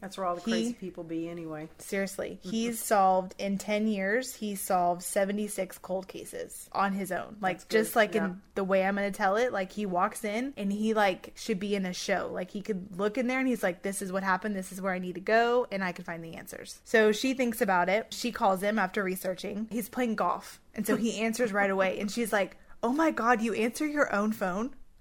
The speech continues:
Speaker 2: Like, you don't have a secretary?"
Speaker 1: You don't have an assistant?
Speaker 2: And he's like, "What do you want?" <laughs> You know,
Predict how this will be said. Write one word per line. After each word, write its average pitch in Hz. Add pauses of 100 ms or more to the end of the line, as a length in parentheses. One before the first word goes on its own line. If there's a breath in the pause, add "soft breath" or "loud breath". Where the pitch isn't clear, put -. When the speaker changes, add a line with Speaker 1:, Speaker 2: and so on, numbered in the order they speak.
(420 loud breath)
Speaker 2:
Like, 254
you 240
don't 294
have 311
a 311
secretary?" 302
Speaker 1:
You 349
don't 285
have -
an 277
assistant? -
Speaker 2:
And 262
he's 247
like, 233
"What 214
do 285
you 269
want?" 208 (180)
<laughs> -
You 247
know, 240